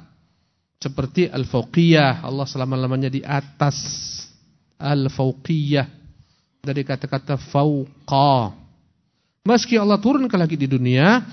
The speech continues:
jangan pernah kau bayangkan Allah Subhanahu wa taala diliputi oleh langit kedua, ketiga, keempat. Tidak, mustahil. Karena dia selama-lamanya di atas. Jadi, "Ustaz, bagaimana turunnya?" Jangan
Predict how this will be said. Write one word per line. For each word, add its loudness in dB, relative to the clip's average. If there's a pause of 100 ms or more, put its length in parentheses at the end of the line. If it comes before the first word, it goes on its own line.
(220)
jangan 2
pernah 2
kau -2
bayangkan 0
Allah 0
Subhanahu 0
wa -4
taala 0
diliputi 2
oleh 0
langit -2
kedua, 4
ketiga, 2
keempat. 2 (160)
Tidak, 2
mustahil. 2 (720)
Karena 0
dia 6
selama-lamanya 4
di 2
atas. 2 (400)
Jadi, -4
"Ustaz, -6
bagaimana 2
turunnya?" 4
Jangan 4